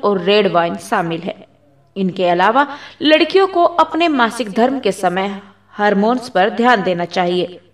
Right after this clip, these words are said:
क्योंकि इस समय उन्हें भी ये हो सकता है।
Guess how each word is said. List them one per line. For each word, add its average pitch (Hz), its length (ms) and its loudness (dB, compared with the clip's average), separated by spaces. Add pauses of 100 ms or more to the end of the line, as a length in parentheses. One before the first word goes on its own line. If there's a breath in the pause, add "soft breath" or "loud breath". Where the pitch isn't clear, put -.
(160)
क्योंकि 180 240 -6
इस - 300 -8
समय 277 280 2 (340 loud breath)
उन्हें 269 360 4
भी 196 100 4
ये 202 340 2
हो 262 200 0
सकता 170 380 -4
है। 170 140 -6